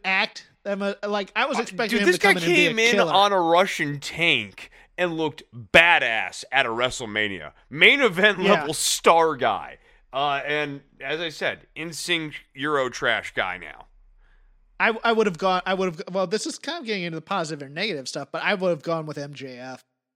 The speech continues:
Speaker 1: I thought M J F was gonna be much bigger by now than he was. And I think really the campaign shtick killed him for me
Speaker 2: Oh,
Speaker 1: in
Speaker 2: man,
Speaker 1: many
Speaker 2: that
Speaker 1: ways. I think
Speaker 2: campaign,
Speaker 1: that
Speaker 2: oh,
Speaker 1: was
Speaker 2: that
Speaker 1: just
Speaker 2: campaign was bad.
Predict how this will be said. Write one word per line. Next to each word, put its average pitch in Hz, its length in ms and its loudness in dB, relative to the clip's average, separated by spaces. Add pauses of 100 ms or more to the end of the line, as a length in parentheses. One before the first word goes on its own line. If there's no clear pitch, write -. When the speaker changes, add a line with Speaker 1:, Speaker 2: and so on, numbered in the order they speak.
(140)
Speaker 1:
I 254 80 6
thought 240 240 2
M 214 180 2
J 180 200 2
F 175 180 0
was 160 140 -8
gonna 165 180 -6
be 160 180 -4
much 160 520 -6
bigger 160 260 -4
by 156 220 -6
now 151 240 -8
than 147 100 -12
he 147 100 -14
was. 156 640 -6 (640)
And 175 220 0
I 175 80 0
think 208 340 -2 (220)
really 180 400 0
the 160 160 -6
campaign 185 800 -4
shtick - 580 -4 (220)
killed 170 280 -4
him 180 180 -6 (640)
for 185 100 -6
me 180 240 0
Speaker 2:
Oh, 151 320 8
Speaker 1:
in 135 160 -2
Speaker 2:
man, 147 200 4
Speaker 1:
many - 20 -
Speaker 2:
that 139 80 4
Speaker 1:
ways. 180 120 0
I 175 40 -2
think 156 180 4
Speaker 2:
campaign, 151 260 2
Speaker 1:
that 180 140 2
Speaker 2:
oh, 135 60 8
Speaker 1:
was 131 100 4
Speaker 2:
that 127 80 2
Speaker 1:
just 156 120 -2
Speaker 2:
campaign 127 420 0
was 95 140 -8
bad. 78 580 -4